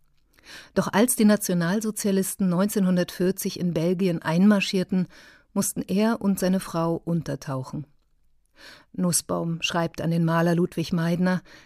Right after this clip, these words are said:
der seinerseits nach London ins Exil geflüchtet war: "Ein Nussbaum hat ruhig auf einem Flecken zu stehen. Hoffentlich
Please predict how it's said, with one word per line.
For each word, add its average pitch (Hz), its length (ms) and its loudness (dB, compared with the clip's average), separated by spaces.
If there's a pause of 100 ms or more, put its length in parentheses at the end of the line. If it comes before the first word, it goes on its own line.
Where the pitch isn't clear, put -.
(220)
der 185 100 2
seinerseits 175 640 4
nach 165 180 -4
London 165 420 2
ins 156 220 -4
Exil 185 400 -2
geflüchtet 190 540 -4
war: 180 260 -2 (920)
"Ein 165 280 4
Nussbaum 151 720 0 (180)
hat 151 260 -4
ruhig 214 500 2
auf - 160 -4
einem 170 360 0
Flecken 165 400 -2
zu 151 140 -6
stehen. 151 440 -6 (600)
Hoffentlich 160 640 -4